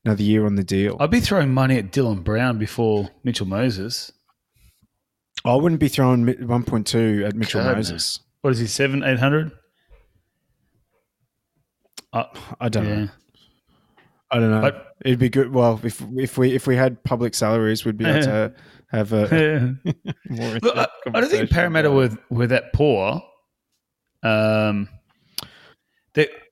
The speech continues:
Speaker 1: Uh, I don't think they were that poor either. But the thing for me is, I can't. They're oh and three. They
Speaker 2: The next couple of games, <laughs> oh shit!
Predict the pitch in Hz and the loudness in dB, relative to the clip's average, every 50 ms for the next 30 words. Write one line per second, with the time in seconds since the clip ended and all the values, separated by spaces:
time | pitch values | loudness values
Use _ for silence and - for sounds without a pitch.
0 | _ - 160 151 156 151 - 156 151 165 202 208 196 - - 202 185 - - 165 | _ -2 0 2 2 2 2 2 2 4 4 2 0 0 0 0 0 2 2 2
1 | 156 151 147 147 135 - - - 160 143 127 120 127 160 208 170 135 110 104 - | 4 4 4 2 0 0 0 2 2 4 4 4 4 4 2 2 0 0 0 0
2 | 147 135 139 - 147 127 - - 120 190 202 - - 143 120 127 156 156 120 110 | -2 -2 0 -2 -4 -2 0 0 -2 -2 -2 -2 -4 -2 -2 -2 -2 0 -2 -2
3 | 110 110 - - - 131 131 - - - 156 165 180 185 180 - _ _ _ _ | -2 -2 -4 -6 -6 -6 -8 -6 -6 -4 -2 -2 -2 -2 -4 -8 _ _ _ _
4 | _ _ _ _ - - 151 143 - 151 170 180 185 180 - - 156 147 139 123 | _ _ _ _ -6 -4 -4 -2 0 0 0 0 -2 -4 -4 -4 -2 0 0 0
5 | 113 113 120 156 196 226 226 _ _ _ _ _ _ _ _ _ _ _ _ - | 0 0 -2 -4 -6 -8 -10 _ _ _ _ _ _ _ _ _ _ _ _ -4
6 | 139 135 131 131 131 135 131 131 127 127 127 151 180 - - - - 190 185 180 | -2 0 0 0 0 0 -2 -2 -2 -2 -2 -2 -2 -4 -4 -4 -4 -2 0 0
7 | 143 113 131 127 131 135 139 151 185 208 202 185 - - - - - - - - | 0 0 0 0 2 2 0 0 0 0 -2 -2 -4 -8 -10 -8 -4 -4 -4 -2
8 | - 196 127 147 120 - - - - - - - 311 277 247 240 - - - - | 0 0 0 -2 -4 -4 -6 -6 -4 -4 -4 -2 -2 0 -2 -2 -4 -6 -12 -16